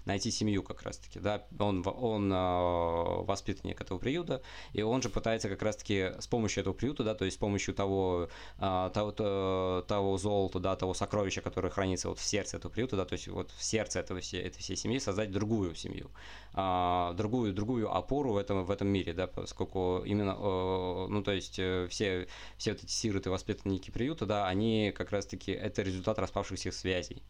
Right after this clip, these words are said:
Но, с другой стороны, либо, а, мы видим, э, в «Хребете дьявола», к-, либо ты создаёшь связи с теми, кто тебя окружает, да, и в-, вы становитесь как раз-таки таким взаим-,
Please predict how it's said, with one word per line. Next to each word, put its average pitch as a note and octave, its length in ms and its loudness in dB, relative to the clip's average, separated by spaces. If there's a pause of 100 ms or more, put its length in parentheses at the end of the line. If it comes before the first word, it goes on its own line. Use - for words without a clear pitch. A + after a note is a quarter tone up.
(180)
Но, G#2+ 240 2
с F2 60 -8
другой G#2+ 260 2
стороны, G2+ 280 2
либо, G2 460 2 (360)
а, G#2 120 0
мы A2 160 4
видим, G2 380 4
э, F2+ 300 4
в E2+ 80 -6
«Хребете G2+ 400 0
дьявола», F2 480 2
к-, F#2 260 -2
либо F#2 580 2
ты G#2 100 2
создаёшь F#2+ 340 0
связи F#2+ 380 0
с - 80 -4
теми, F#2 240 2
кто F#2+ 120 -6
тебя F2+ 220 -2
окружает, F2+ 460 -2
да, G2 200 2
и F2 300 2
в-, F2+ 340 -6
вы F#2+ 100 2
становитесь F2+ 360 -2
как - 160 -10
раз-таки - 240 -6
таким F2+ 220 -6
взаим-, F#2 460 -2